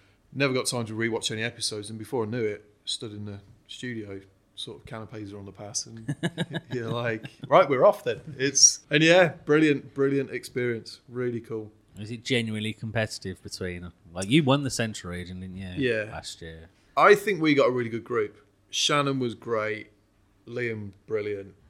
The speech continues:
Speaker 1: Sabrina's food exceptional, and I think we got a really, really good group. That sort of, um, yeah, it was competitive, of course it was, but actually I think we all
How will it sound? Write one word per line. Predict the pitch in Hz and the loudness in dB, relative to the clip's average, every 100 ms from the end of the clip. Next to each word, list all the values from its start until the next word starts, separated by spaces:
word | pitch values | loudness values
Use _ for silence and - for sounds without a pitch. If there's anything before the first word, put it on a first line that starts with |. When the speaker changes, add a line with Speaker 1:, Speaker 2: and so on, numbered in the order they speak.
| _ _ _ | _ _ _
Speaker 1:
Sabrina's | - - 107 120 110 95 | -6 -6 -4 -4 -4 -8
food | - 101 101 107 _ - | -10 -10 -10 -16 _ -16
exceptional, | - - - 104 104 - _ _ _ _ | -14 -14 -14 -16 -16 -20 _ _ _ _
and | - 101 101 101 98 - - _ _ _ _ - | -4 -2 -4 -10 -12 -12 -12 _ _ _ _ -16
I | |
think | 117 123 | -12 -12
we | 117 | -8
got | 98 | -8
a | |
really, | 113 110 117 120 110 113 - | -8 -10 -6 -6 -6 -8 -10
really | 107 107 | -12 -10
good | 104 104 | -12 -14
group. | - 104 98 - | -14 -12 -12 -6
That | 131 113 - _ _ _ | -2 -2 -4 _ _ _
sort | - 202 202 | 0 8 8
of, | 170 - - - - - - | 8 0 -18 -20 -20 -18 -4
um, | 131 131 120 123 | 0 0 -2 -10
yeah, | - - | -6 0
it | 170 | 0
was | - | 0
competitive, | 113 104 101 - 107 | -8 -8 -8 -10 -12
of | 131 | -6
course | 180 - | -6 -6
it | |
was, | 113 101 - - - - - | -6 -8 -10 -20 -20 -18 -2
but | 143 | 2
actually | 139 98 127 113 | 2 0 -4 -4
I | |
think | 107 120 113 | -6 -10 -6
we | 120 | -6
all | 113 104 | -6 -8